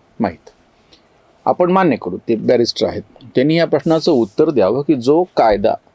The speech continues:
संसदेने सार्वमताने पास केलेला आहे, बहुमताने, सहा महिने त्याच्यावरती चर्चा झाली, जॉईंट पार्लमेंट कमिटी, संयुक्त समिती, संयुक्त संसदीय समिती बसली,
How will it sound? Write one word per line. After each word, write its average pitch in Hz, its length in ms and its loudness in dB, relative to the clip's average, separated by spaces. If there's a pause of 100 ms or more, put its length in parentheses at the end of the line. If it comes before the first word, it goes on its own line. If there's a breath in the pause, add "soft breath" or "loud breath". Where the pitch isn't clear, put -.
(100)
संसदेने 143 840 0 (280)
सार्वमताने 135 1000 0
पास 110 340 -2
केलेला 92 400 -2
आहे, 95 100 -8
बहुमताने, 98 600 -4 (1080 soft breath)
सहा 175 400 2
महिने 170 520 2
त्याच्यावरती 147 720 2
चर्चा 131 420 0
झाली, 90 280 -2
जॉईंट 123 380 0
पार्लमेंट 113 500 0
कमिटी, 104 440 -2
संयुक्त 131 440 0
समिती, 120 540 0 (440)
संयुक्त 143 380 0
संसदीय 127 540 -2
समिती 110 440 -2
बसली, - 340 -2